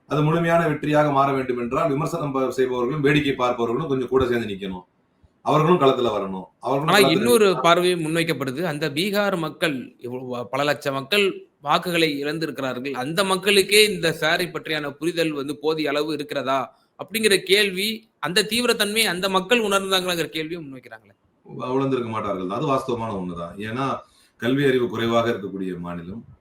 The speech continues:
Speaker 2: ம்.
Speaker 1: இப்ப வேலைக்காக வந்து வெளிமாநிலங்களுக்கு செல்பவர்களில் முதன்மையாக, எக்ஸ்பேட்ஸ்க்காக இருப்பவர் வந்து முதன்மையாக இருக்கக்கூடிய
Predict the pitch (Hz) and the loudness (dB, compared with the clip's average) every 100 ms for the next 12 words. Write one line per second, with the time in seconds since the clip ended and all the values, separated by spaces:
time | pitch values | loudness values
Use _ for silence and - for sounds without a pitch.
0 | - - _ 123 113 107 101 127 135 131 | -20 -20 _ -10 -6 -4 0 2 2 4
1 | 120 113 107 107 117 113 104 90 104 127 | 2 2 -2 2 2 4 2 0 0 0
2 | 127 117 107 98 95 101 101 98 131 - | 0 -2 -2 -6 -6 -4 -2 0 -2 -2
3 | 107 135 135 117 92 87 95 - - - | 0 2 2 2 -2 -6 -8 -4 0 0
4 | - 120 117 107 95 101 104 135 131 120 | 0 2 2 0 -4 -4 -4 -4 -2 0
5 | 151 147 135 120 120 101 98 95 90 | 2 2 2 2 0 -4 -6 -4 -6